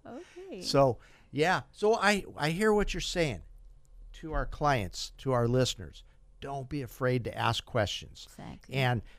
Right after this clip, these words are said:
Speaker 2: sometimes people will ask you and I questions as realtors.
Speaker 1: Mm-hmm.
Speaker 2: We're not qualified, or maybe we don't know the answer, but
Speaker 1: Mm-hmm.
Speaker 2: we can direct them the right way. You know, this is a good question for the
Speaker 1: Mm-hmm.
Speaker 2: attorney.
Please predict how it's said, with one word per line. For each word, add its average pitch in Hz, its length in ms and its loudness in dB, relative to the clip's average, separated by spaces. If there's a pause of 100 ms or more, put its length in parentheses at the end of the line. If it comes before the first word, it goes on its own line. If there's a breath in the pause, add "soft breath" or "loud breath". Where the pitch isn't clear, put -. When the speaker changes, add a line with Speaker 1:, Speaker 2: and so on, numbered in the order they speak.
(240 soft breath)
Speaker 2:
sometimes 151 760 0
people 127 380 -2
will 120 260 0
ask 113 380 -4
you 127 180 2
and 120 80 2
I 123 160 0
questions 139 640 -4
as 104 260 -8
realtors. 110 680 -10
Speaker 1:
Mm-hmm. 262 260 -4 (180)
Speaker 2:
We're 131 260 0
not 120 300 0
qualified, 139 760 2
or 135 80 0
maybe 120 300 2
we 117 180 4
don't 117 240 2
know 117 160 2
the 101 200 -4
answer, 123 480 -6
but - 60 -14 (340)
Speaker 1:
Mm-hmm. - 100 -8
Speaker 2:
we 131 160 -2
can 123 260 -6
direct 104 460 -8
them 95 200 -10 (180)
the 95 80 -16
right 92 340 -8
way. 101 240 -8 (420)
You 95 120 -10
know, 85 120 -6
this 104 260 -2
is 104 120 -12
a 110 60 -8
good 113 260 -2
question 110 480 -4
for 104 180 -2
the 104 220 0
Speaker 1:
Mm-hmm. 110 120 -2
Speaker 2:
attorney. 120 420 0